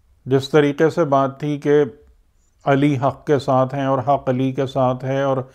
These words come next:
علی اور حق کبھی جدا نہیں ہیں اور حق ادھر ہی مڑے گا جدھر علی جائیں گے، تو یہ، یہ جملے جو ہیں یہ خالی امام علی علیہ السلام کے لیے تھوڑے ہیں، یہ تمام معصومین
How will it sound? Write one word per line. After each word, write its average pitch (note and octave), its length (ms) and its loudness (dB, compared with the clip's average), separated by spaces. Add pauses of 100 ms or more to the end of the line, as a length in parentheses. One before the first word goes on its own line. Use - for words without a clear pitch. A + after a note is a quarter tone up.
(420)
علی D3+ 360 2
اور D3 180 2
حق - 380 -2 (100)
کبھی D3 320 0
جدا B2+ 460 2
نہیں C3+ 380 -2
ہیں C3+ 200 -4
اور C#3+ 160 0
حق C#3 320 0
ادھر B2+ 240 2
ہی C#3+ 140 -2
مڑے C3+ 380 0
گا C#3+ 120 2
جدھر C3+ 420 0
علی C#3+ 220 0
جائیں C3+ 400 -2
گے، D#3+ 200 -2 (460)
تو E3+ 180 -2
یہ، D3 220 4 (140)
یہ C#3+ 280 4
جملے C#3+ 440 2
جو C#3 140 0
ہیں D3+ 120 -4
یہ D3+ 100 -2
خالی C#3+ 340 -2
امام C3+ 260 0
علی C#3 180 0
علیہ D3+ 100 -2
السلام C#3 400 -6
کے C#3+ 100 -10
لیے D3+ 120 -8
تھوڑے D3 260 -8
ہیں، C3+ 80 -10 (840)
یہ C#3+ 80 2
تمام C3+ 440 2
معصومین E3+ 640 -4